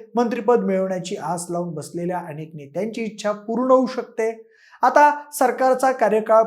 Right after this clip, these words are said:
फार उरला नसला, तरी किमान मंत्री झाल्याचं समाधान या नेत्यांना मिळू शकतं. आता विधानसभा निवडणुकीच्या तोंडावर मंत्रिमंडळ विस्तार झाल्यास, त्यात कुणाकुणाला संधी मिळू शकते आणि त्याचा राज्याच्या राजकारणावर काय परिणाम होऊ शकतो, याचाच घेतलेला आढावा.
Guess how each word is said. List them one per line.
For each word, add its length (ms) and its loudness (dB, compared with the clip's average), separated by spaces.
फार 120 -4
उरला 320 -2
नसला, 420 -2
तरी 180 -6
किमान 340 -8
मंत्री 420 -8
झाल्याचं 420 -6
समाधान 600 -4
या 100 -8
नेत्यांना 460 -8
मिळू 260 -2
शकतं. 440 -10
आता 200 4
विधानसभा 480 6
निवडणुकीच्या 640 -2
तोंडावर 640 2
मंत्रिमंडळ 580 -2
विस्तार 460 -4
झाल्यास, 520 -4
त्यात 120 -4
कुणाकुणाला 540 2
संधी 320 -2
मिळू 280 -2
शकते 560 0
आणि 160 0
त्याचा 420 2
राज्याच्या 460 6
राजकारणावर 760 2
काय 180 0
परिणाम 440 -2
होऊ 180 -4
शकतो, 420 -6
याचाच 420 -4
घेतलेला 380 -10
आढावा. 420 -4